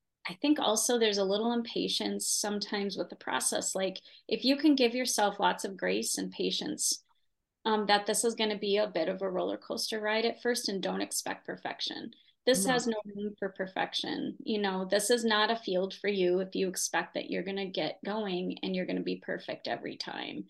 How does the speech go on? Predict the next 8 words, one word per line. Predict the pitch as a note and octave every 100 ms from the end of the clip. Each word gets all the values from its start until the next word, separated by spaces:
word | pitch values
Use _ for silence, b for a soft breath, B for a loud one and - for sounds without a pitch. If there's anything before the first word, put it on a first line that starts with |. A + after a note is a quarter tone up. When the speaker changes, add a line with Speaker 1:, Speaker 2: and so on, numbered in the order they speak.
| B B F#3
Speaker 2:
Yeah. | F#3 E3+
Speaker 1:
Like | G#3+ G#3 - - -
y-, | A3+ - G3+
like | F#3+ F#3+
you | A3+
said | B3 D4+ C4
earlier, | C4+ C#4+ C#4+ C#4+ C4 A3+ G3+
the, | A3 G#3+ G#3+